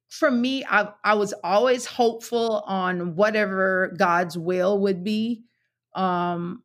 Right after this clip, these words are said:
however, we did go for some, I guess you'd call it, like, testing,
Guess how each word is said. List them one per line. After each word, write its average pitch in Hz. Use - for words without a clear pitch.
however, 220
we 196
did 240
go 220
for 214
some, 175
I 196
guess 202
you'd 190
call 180
it, 160
like, -
testing, 226